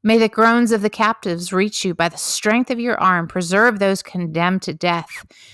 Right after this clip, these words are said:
For we know that the whole creation has been groaning together in the pains of childbirth until now." And Psalm ten eighteen says, "You will incline your ear to do justice to the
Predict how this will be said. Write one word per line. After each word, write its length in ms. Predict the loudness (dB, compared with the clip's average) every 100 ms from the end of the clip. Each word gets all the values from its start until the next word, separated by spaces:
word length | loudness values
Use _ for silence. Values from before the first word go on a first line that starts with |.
| -20 _
For 200 | 0 4
we 160 | 4 4
know 160 | 4
that 180 | 2 0
the 80 | 2
whole 180 | 2 2
creation 640 | 0 0 2 0 -2 -2
has 220 | -2 -2
been 200 | -2 0
groaning 440 | 2 2 2 0
together 560 | -2 -4 0 0 2 -2 -2
in 80 | -4
the 60 |
pains 380 | -4 -2 0 0
of 80 | -2
childbirth 600 | -4 0 0 0 -2 -4 -6
until 400 | -6 -6 -6 -4
now." 540 | -2 0 0 -4 -10 _ _ _ _ _ _ _ _ _ -20 -20 -8 -2
And 120 | 0
Psalm 280 | 4 2 2
ten 240 | -2 -2
eighteen 360 | -2 -4 -6 -6
says, 280 | -4 -4 -4
"You 120 | -4
will 260 | 0 2
incline 420 | 2 0 -2 -2 0
your 160 | -2 -4
ear 300 | -4 -4 -6
to 140 | -8
do 180 | -8 -8
justice 640 | -4 -2 -2 -4 -10 -10
to 120 | -8 -6
the 140 | -8